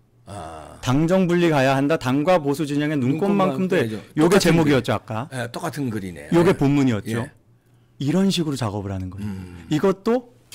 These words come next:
Speaker 2: 찬성 순으로 제일 위에 있는 거 두 개입니다.
Speaker 1: 음.
Speaker 2: 더 재밌는 건요.
Speaker 1: 음.
Speaker 2: 조선일보 홈페이지가 따로 있고 네이버 뉴스 댓글이 따로 있는 거 아시죠?
Speaker 1: 예.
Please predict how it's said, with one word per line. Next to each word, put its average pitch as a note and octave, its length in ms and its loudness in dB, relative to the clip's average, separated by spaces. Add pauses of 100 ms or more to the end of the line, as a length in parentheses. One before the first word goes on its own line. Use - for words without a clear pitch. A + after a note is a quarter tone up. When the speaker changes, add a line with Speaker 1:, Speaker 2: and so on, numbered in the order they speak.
(180)
Speaker 2:
찬성 A3 480 2
순으로 F#3+ 520 0 (120)
제일 D3 360 0
위에 C3+ 140 2
있는 A#2+ 160 0
거 A2 80 -4
두 G#2+ 140 -14
개입니다. G2 480 -8
Speaker 1:
음. E2+ 380 -12
Speaker 2:
더 B2+ 140 0
재밌는 E3 400 2
건요. A2 480 -4
Speaker 1:
음. D2+ 200 -16 (960)
Speaker 2:
조선일보 G#3 760 2
홈페이지가 F#3 600 4
따로 F#3 280 4
있고 D#3+ 140 2
네이버 F#3 720 4
뉴스 C#3+ 240 -2
댓글이 D#3 280 2
따로 E3+ 180 2
있는 C#3+ 140 2
거 A#2 60 2
아시죠? F#2+ 340 -4
Speaker 1:
예. G2+ 240 -8